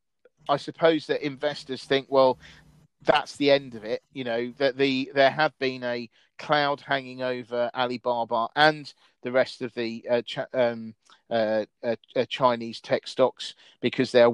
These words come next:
worries about a fine, how big could it be, or maybe even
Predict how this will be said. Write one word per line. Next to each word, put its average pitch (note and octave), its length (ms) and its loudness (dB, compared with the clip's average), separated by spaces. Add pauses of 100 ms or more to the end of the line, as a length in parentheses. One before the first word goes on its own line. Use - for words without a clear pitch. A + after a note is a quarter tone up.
worries A#2+ 320 4
about A2+ 300 4
a - 40 -14
fine, A#2+ 560 2 (200)
how A2 220 2 (140)
big C3+ 140 0
could C#3+ 160 -6
it C3 160 -4
be, B2+ 400 0
or A#2 180 -6
maybe A#2+ 300 -2
even A#2 280 -8